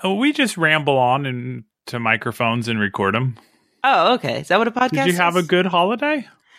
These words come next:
Speaker 1: I did have a good holiday. I went to, to freezing cold Canada, and I saw snow, and it was very exciting.
Speaker 2: Snow. That's like that fluffy frozen rain, right?
Speaker 1: Yeah. Yeah, yeah, yeah.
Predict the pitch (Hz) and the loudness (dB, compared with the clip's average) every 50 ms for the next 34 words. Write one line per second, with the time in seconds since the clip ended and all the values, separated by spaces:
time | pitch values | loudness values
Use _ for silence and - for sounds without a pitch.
0 | - - _ - 311 339 - 440 480 480 415 302 190 160 143 165 147 143 147 143 | -20 -12 _ 0 0 2 2 2 2 2 2 2 2 0 2 2 2 2 2 2
1 | 143 139 135 135 131 - 131 127 123 120 117 101 - - 175 190 214 233 240 233 | 2 2 2 2 2 2 2 2 0 0 -4 -4 -4 -2 0 0 0 0 0 -2
2 | 226 - 233 233 220 214 208 202 190 190 180 - - - _ _ _ _ - - | -4 -2 -2 0 2 2 2 2 0 0 -2 -4 -10 -20 _ _ _ _ -4 -2
3 | 208 185 170 170 - - - 240 254 262 254 240 262 247 247 233 - 226 233 226 | -2 -2 -2 -6 -12 -10 -4 0 0 0 2 2 2 2 2 0 0 0 2 2
4 | 233 233 240 240 214 - - - 226 196 160 147 143 139 127 131 127 127 127 127 | 2 2 0 -2 -4 -8 -8 -4 0 0 2 2 2 2 2 2 2 2 2 0
5 | 123 120 123 143 - _ _ _ _ _ _ - 147 147 143 143 139 - 143 127 | 0 -2 -4 -8 -10 _ _ _ _ _ _ -4 -2 0 0 -2 0 0 0 0
6 | 127 - - - - 180 180 190 190 196 202 208 208 220 220 233 240 _ _ _ | 0 0 -4 -2 0 2 4 4 4 4 4 2 2 0 0 -2 -6 _ _ _
7 | _ _ _ _ _ - - 151 147 147 147 147 147 147 147 143 143 143 143 143 | _ _ _ _ _ -8 -2 0 2 2 4 4 2 2 2 2 0 0 0 0
8 | 143 143 139 - - 143 139 131 147 170 214 240 233 202 - - 160 135 120 120 | -2 -2 -4 -6 -6 -6 -4 -2 0 2 2 2 0 0 0 2 2 2 2 -2
9 | 120 - - 143 - _ _ _ _ _ _ _ _ _ _ - - - - - | -6 -8 -10 -12 -16 _ _ _ _ _ _ _ _ _ _ -14 -12 -10 -6 -4
10 | 160 160 165 165 165 165 151 135 120 113 117 139 156 156 - 190 156 143 - - | -2 0 2 2 2 4 4 4 2 2 2 0 0 0 0 0 0 0 0 0
11 | 131 113 95 - - - - - 135 127 127 - - 123 113 104 - - 120 110 | 0 0 0 -2 -8 -16 -6 -2 0 0 0 0 -2 -4 -4 -4 -6 -4 -4 -2
12 | 113 107 113 110 104 101 101 107 107 95 87 82 80 82 87 92 95 104 113 - | -2 -4 -6 -8 -6 -2 0 2 2 2 0 -2 -6 -6 -4 -4 -4 -6 -8 -12
13 | _ _ _ _ _ _ - - 196 208 208 175 - - - - - - - - | _ _ _ _ _ _ -4 -2 0 2 2 0 0 -4 -10 -18 -20 -16 -8 -4
14 | 170 175 180 180 175 170 165 156 151 139 127 110 | 0 0 2 2 2 2 2 2 0 0 -2 -4